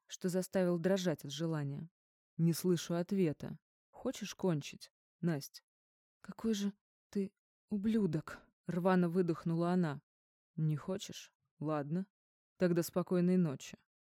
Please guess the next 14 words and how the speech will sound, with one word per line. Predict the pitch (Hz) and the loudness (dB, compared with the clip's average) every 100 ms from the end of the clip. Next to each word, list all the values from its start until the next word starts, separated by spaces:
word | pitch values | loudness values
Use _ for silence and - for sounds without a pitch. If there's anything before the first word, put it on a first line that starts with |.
| _ _ | _ _
Едва | - 175 180 190 | -2 0 4 4
он | 175 170 | 6 4
отошел | 175 175 185 | 2 -2 2
на | 180 185 | 4 2
шаг, | - 226 | 0 -2
входная | - - 175 175 185 | -4 -4 0 4 4
дверь | 165 185 | 4 2
распахнулась. | 175 - 196 - 190 147 147 - _ | 2 -4 -4 0 0 0 -6 -14 _
Увиденная | 196 190 196 196 190 | 2 4 8 8 8
картина | 185 202 208 262 247 | 6 2 2 4 4
заставила | 185 180 208 196 185 | 4 2 2 4 2
телохранителя | - 190 - 185 196 196 180 | 2 -2 0 2 4 2 -2
опустить | 175 185 - 185 | -2 -4 -6 -4
глаза. | 165 185 180 156 | 2 2 2 -2